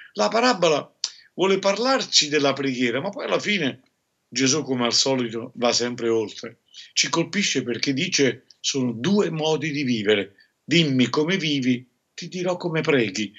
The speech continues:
Quindi la preghiera davvero dipende molto dalla nostra vita. La preghiera è qualcosa che va oltre se stessa.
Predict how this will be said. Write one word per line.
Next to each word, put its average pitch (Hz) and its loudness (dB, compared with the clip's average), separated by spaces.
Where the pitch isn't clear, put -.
Quindi 214 -2
la 190 4
preghiera 180 0
davvero 156 0
dipende 131 0
molto 147 -6
dalla 123 0
nostra 127 -2
vita. - -4
La 156 2
preghiera 196 2
è 165 -2
qualcosa 202 -4
che 180 -8
va 180 -4
oltre 208 -4
se 196 0
stessa. - -2